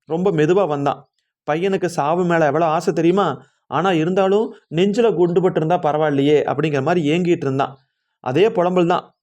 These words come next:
"என் கையில ஒரு துப்பாக்கி இருந்தா அவனை நான் அப்பவே கொன்றிருப்பேன். அவனும், ஆனா படிப்படியா அவனுடைய உயிர் போச்சு." சுஜலாம் சுபலாம்னு தேசபக்தியை பாடிக்கிட்டு அவனு இறந்து போயிட்டான். அவனுடைய அம்மா ஒரு விதவை. அவ அழுதா.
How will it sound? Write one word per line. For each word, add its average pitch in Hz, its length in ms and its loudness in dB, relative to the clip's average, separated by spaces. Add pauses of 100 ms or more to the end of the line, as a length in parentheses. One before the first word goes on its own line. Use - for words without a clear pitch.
(140)
"என் 147 200 -4
கையில 196 340 2
ஒரு 160 140 0
துப்பாக்கி 156 380 0
இருந்தா 170 280 0
அவனை 160 220 0
நான் 151 100 0
அப்பவே 175 200 2
கொன்றிருப்பேன். 165 680 0 (260)
அவனும், 208 460 0
ஆனா 202 400 0
படிப்படியா 185 400 0
அவனுடைய 180 320 2
உயிர் 180 200 0
போச்சு." 156 380 -2 (100)
சுஜலாம் 175 420 0
சுபலாம்னு 160 640 0 (300)
தேசபக்தியை 170 640 0
பாடிக்கிட்டு 147 680 0 (280)
அவனு 160 200 -2
இறந்து 165 340 0
போயிட்டான். 143 400 -2 (720)
அவனுடைய 175 380 2
அம்மா 185 240 0
ஒரு 156 180 2
விதவை. 156 440 -2 (300)
அவ 156 320 0
அழுதா. 190 220 2